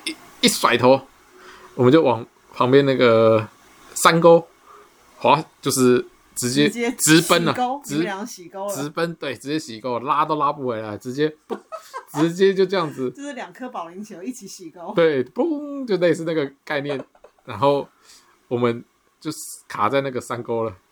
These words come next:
Speaker 1: 车子在我们下面，然后我们就卡在那边，动弹不得，车子也动弹不得哦，车子也卡住了，<laughs> 车子也没有着地哦，也没有着那个山坑的地，就在空中，
Speaker 2: 嗯。
Speaker 1: 就是卡在，不是空中，就是卡在那个缝缝。
Speaker 2: 嗯。
Speaker 1: 对，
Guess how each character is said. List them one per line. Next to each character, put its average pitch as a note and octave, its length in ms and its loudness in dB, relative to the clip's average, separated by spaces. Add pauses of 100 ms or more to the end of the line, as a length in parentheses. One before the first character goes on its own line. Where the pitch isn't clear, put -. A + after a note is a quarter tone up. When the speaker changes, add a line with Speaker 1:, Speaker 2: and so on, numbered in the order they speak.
(300)
Speaker 1:
车 F#3 200 4
子 D#3 120 -4
在 D#3 140 2
我 C3 40 0
们 A#2+ 80 -4
下 B2+ 160 0
面， B2 240 -8 (640)
然 B2 100 4
后 C3 80 4
我 - 20 2
们 A#2+ 60 4
就 C3 80 6
卡 G#2 200 -2
在 A2 80 -2
那 A2 80 -4
边， G#2 140 -8
动 E3 180 0
弹 A#2+ 120 -2
不 C3 80 -6
得， - 100 -18 (260)
车 C#4 180 0
子 G#3 100 -4
也 B2+ 80 0
动 C3+ 140 0
弹 A#2+ 140 -2
不 B2+ 80 -8
得 A2+ 140 -6
哦， - 100 -14 (160)
车 F#3 180 4
子 A3+ 160 2
也 - 60 6
卡 - 240 -2
住 A#2 180 -10
了， A2 120 -6 (560)
<laughs> - 580 -4
车 G#3+ 180 6
子 F3 220 0
也 A#2+ 200 2
没 B2 100 -4
有 C#3 120 2
着 G#2 240 -6
地 A#2+ 220 -6
哦， G2+ 120 -8 (280)
也 B2+ 160 -4
没 F3 80 0
有 D3+ 80 2
着 B2 220 0
那 C#3 80 -4
个 C3 100 -6
山 B2 220 -8
坑 B2 100 -6
的 A#2 100 -4
地， A2 160 -12
就 B2 120 -6
在 - 300 -10
空 A2+ 260 -18
中， G2+ 140 -18 (160)
Speaker 2:
嗯。 F3 260 -14
Speaker 1:
就 D#3 100 2
是 F3 100 2
卡 - 200 0
在， C3+ 220 4
不 D3 160 -2
是 E3+ 100 2
空 D3 180 -4
中， C3+ 120 -4
就 C3+ 100 -2
是 - 160 -10
卡 A#2 220 -8
在 B2 80 -2
那 B2+ 80 -2
个 B2 60 -8
缝 A#2+ 200 -8
缝。 A2+ 160 -12 (220)
Speaker 2:
嗯。 E3 200 -16 (220)
Speaker 1:
对， A2+ 160 -12